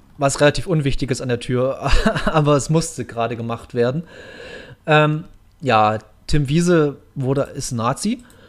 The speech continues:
Alles scheiße, alles cool. Ähm, so viel zu dem Thema ist abgehakt. Den Danger Dance haben wir abgehakt. Dann noch eine ganz kleine Info, die ich heute erst kurz bevor der Pro-, äh, Podcast angefangen hat mitbekommen.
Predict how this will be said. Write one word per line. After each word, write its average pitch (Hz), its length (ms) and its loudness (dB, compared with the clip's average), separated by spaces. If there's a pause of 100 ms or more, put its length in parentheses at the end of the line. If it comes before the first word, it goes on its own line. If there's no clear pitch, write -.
(180)
Alles 117 520 -6
scheiße, 131 420 -2
alles 113 280 -8
cool. 208 200 0 (680)
Ähm, 151 420 0 (300)
so 175 200 2
viel 175 160 -2
zu 139 100 0
dem 147 200 4
Thema 160 200 2
ist 127 140 -6
abgehakt. 185 580 -2
Den 143 180 0
Danger 127 180 -2
Dance 139 240 -2
haben 151 80 -4
wir 151 60 -4
abgehakt. 160 600 -6
Dann 165 140 2
noch 190 100 2
eine 180 100 2
ganz 185 240 0
kleine 196 260 2
Info, 202 240 -2
die 151 80 -2
ich 131 100 -6
heute 185 220 2
erst 165 340 -4
kurz 208 180 -6
bevor 175 180 -4
der 160 80 2
Pro-, 175 240 -10
äh, 139 220 0
Podcast 185 420 -4
angefangen 170 340 -4
hat 156 80 -2
mitbekommen. 175 500 -2